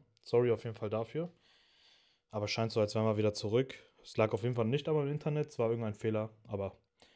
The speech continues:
wir sind wieder da. Alles ist wieder beim Alten. Was haben wir verpasst? Eigentlich nicht viel. Das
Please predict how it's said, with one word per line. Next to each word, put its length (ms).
wir 80
sind 160
wieder 160
da. 240
Alles 400
ist 160
wieder 260
beim 300
Alten. 560
Was 160
haben 120
wir 80
verpasst? 580
Eigentlich 320
nicht 300
viel. 340
Das 260